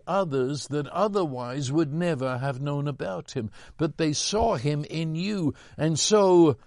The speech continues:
he multiplied himself in you.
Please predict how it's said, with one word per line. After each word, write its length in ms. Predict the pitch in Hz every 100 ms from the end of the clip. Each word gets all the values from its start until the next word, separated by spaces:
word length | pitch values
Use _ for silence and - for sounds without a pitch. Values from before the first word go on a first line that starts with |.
| _ _ _ _ -
he 200 | 104 156
multiplied 960 | 160 165 185 - 170 143 156 143 127
himself 640 | - 127 113 143 117 107 117
in 160 | 101
you. 380 | 101 95 87 85